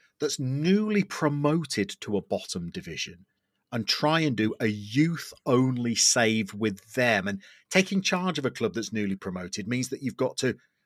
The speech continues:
perhaps holiday through your first season, wait until the A I promotes some teams to the bottom playable division in that nation. And then rather than signing a squad,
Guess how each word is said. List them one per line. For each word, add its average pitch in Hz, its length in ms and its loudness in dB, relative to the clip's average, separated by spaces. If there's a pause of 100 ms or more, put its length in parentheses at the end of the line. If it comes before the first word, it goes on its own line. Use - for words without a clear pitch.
perhaps 131 240 -4
holiday 139 680 4
through 147 300 0
your 110 200 2
first 117 400 2
season, 95 500 -4 (360)
wait 143 360 0
until 131 320 -4
the 120 280 -2
A 123 200 0
I 113 300 -2
promotes 120 680 -4
some 104 260 -4
teams 104 420 -4
to 101 120 -8
the 98 80 -8
bottom - 340 -8
playable 101 340 -4
division 98 360 -6
in 90 80 -6
that 95 160 -6
nation. 85 420 -8 (420)
And 120 100 -6
then 120 140 2
rather 156 260 2
than 123 100 -2
signing 131 520 -2
a - 40 -6
squad, - 460 -8